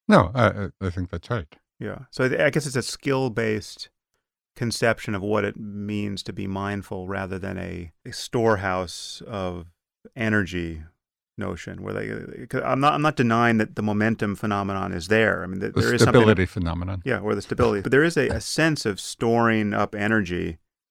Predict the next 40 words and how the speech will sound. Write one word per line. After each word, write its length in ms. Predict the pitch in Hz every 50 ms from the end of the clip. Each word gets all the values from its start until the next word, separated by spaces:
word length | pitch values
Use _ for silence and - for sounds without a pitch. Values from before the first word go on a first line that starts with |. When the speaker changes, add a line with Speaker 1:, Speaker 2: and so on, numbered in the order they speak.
| _ _ _ _
Speaker 2:
when 180 | - 113 110 104
you 100 | 104 101
link 320 | 92 92 104 110 110 104 -
enough 260 | 101 98 95 90 -
moments 340 | 104 98 92 90 87 85 -
together. 360 | - 85 95 92 87 87 82
And 100 | 85 92
that, 320 | 95 98 101 104 107 -
that's, 220 | - 120 - - 117
uh, 140 | 110 113
something 280 | 110 - 110 - 101 95
you, 280 | 92 92 90 113 127 - - _ _ _
you 180 | - 131 - - 147 _
get, 200 | - 101 95 92
I 60 | 98
think, 200 | 90 101 104 - - _
especially 520 | - - - - 120 117 - - 107 98 95
on 100 | 92 90
retreat, 420 | 90 - - - 110 92 90 - _ _
where, 360 | 127 104 95 92 90 90 - _
you 120 | - 127 113
know, 60 | 104
the 100 | 92 95
day 480 | 85 - 117 110 110 110 107 104 101 98
at 100 | 98 92
a 60 | 85
certain 260 | - 120 113 110 95
point 340 | - 113 98 95 95 - - - _ _ _ -
is 200 | 139 104 - -
really 200 | 110 98 98 - - -
humming 380 | - 123 117 110 101 98 95 90
along, 640 | 92 95 101 104 101 98 92 90 90 87 87 92 _ _ _ _ _
and 560 | - 110 98 95 92 90 90 87 87 87 - - _ _ - -
it's 260 | - 127 - - -
not 320 | 117 110 107 110 107 101
something 420 | - - 104 - - 98 95 95 -
one 280 | - - 101 101 98 92
tends 380 | - - 117 107 101 98 92
to 100 | - -
feel 600 | - - - 107 98 95 95 95 95 95 92 87